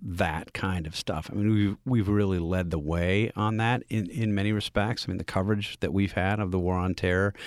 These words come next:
we have outside contributors like Raul Gerecht, Tom Jocelyn, um, has, if, if there's anybody who's been more accurate about the war on terror and what's happened than Thomas Jocelyn,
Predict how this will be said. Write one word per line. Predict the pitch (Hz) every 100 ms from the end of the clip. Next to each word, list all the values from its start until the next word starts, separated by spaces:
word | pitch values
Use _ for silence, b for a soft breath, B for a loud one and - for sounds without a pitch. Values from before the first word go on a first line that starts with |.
| B B -
we | 104
have | 104
outside | 92 95 - 95 90
contributors | 101 - 95 101 101 98 92
like | 92 98
Raul | - 90 90 92 87
Gerecht, | 90 90 95 - - B B B B B -
Tom | - 98 95
Jocelyn, | - 85 98 - 98 104 101 -
um, | 98 92 95
has, | 90 87 - - 285 - 202 -
if, | - - 120 107 -
if | 123 98
there's | 113 -
anybody | 147 143 139
who's | 113 117
been | - 107
more | 98 95 101
accurate | 90 92 - 110 107
about | 90 87 -
the | 101 95
war | 85 95 92
on | 90
terror | 87 92 85 101
and | 90 80
what's | 78 -
happened | 76 80 87 87
than | 80
Thomas | - 73 82 -
Jocelyn, | - 76 85 104 104